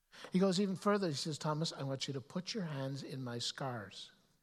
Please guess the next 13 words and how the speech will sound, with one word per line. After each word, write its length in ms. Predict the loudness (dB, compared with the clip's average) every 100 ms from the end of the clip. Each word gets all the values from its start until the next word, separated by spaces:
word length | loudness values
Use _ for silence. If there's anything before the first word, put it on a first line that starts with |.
| _ _ _ _ _ _ _ _ _ _ _ _ _ _ -4 0
Ew. 220 | 2 0 -4 -12 -20 _ _ _ _
But 100 | -10
he 100 | -6
did. 280 | -4 -2 -4 -10 _ _ _ _ _ _ _ _ _ _ -14 -12 -2
And 80 | 2
so 140 | 2
there's 220 | 2 -2 0
touch, 340 | 4 4 4 -2
and 100 | -2
there's 180 | -2 -2
see, 380 | 2 6 4 2
and 120 | -2
there's, 240 | -2 -2